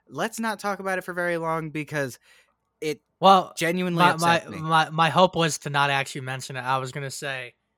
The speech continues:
Speaker 2: we're recording in, in God's year twenty twenty-two,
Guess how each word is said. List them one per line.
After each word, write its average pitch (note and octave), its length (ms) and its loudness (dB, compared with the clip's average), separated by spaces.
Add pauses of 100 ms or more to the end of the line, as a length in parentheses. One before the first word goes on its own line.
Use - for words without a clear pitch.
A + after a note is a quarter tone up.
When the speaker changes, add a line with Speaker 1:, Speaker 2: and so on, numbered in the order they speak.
(500)
Speaker 2:
we're D#3 140 -4
recording D#3 420 2
in, C#3 200 -4
in C#3 180 -6
God's C#3 420 -2
year C3+ 200 -4
twenty C3 320 -6
twenty-two, B2+ 720 -4